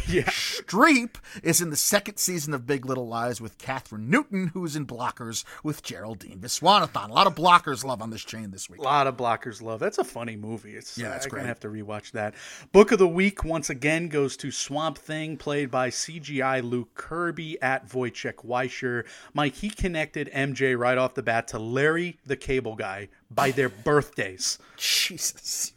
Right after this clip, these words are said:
Speaker 1: <laughs> There's Parks and Rec, uh, references here, The Critics' Choice, Rick and Morty, BoJack Horseman, all get shout outs, so go and read that on our Twitter. Great job by Wojciech once again. <laughs>
Speaker 2: But the winner this week,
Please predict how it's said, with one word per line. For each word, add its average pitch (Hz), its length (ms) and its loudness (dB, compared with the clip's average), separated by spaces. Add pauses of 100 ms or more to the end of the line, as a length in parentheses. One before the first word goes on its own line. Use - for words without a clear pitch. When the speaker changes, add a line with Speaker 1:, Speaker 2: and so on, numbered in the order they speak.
(140)
Speaker 1:
<laughs> - 200 -8
There's 143 240 2
Parks - 460 2
and 117 220 -6
Rec, 151 380 6 (360)
uh, 135 300 -2 (180)
references 139 560 -4
here, 131 280 -2
The 123 100 -6
Critics' 143 380 -6
Choice, 139 460 -4
Rick 131 180 -6
and 120 120 -4
Morty, 127 440 -2
BoJack 135 500 -2
Horseman, 123 680 -6 (260)
all 143 180 2
get 135 200 -4
shout 123 340 0
outs, 113 280 -2
so 110 340 -4
go 139 240 -6
and 120 120 -4
read 123 200 -2
that 110 180 0
on 110 140 -8
our 110 100 -10
Twitter. 104 520 -8
Great 113 200 -6
job 107 240 -4
by 107 120 -6
Wojciech 104 420 -10
once 107 180 -16
again. 101 300 -6 (160)
<laughs> - 20 0 (1080)
Speaker 2:
But 220 120 -8
the 214 80 0
winner 311 420 8 (300)
this 196 280 6
week, 190 380 4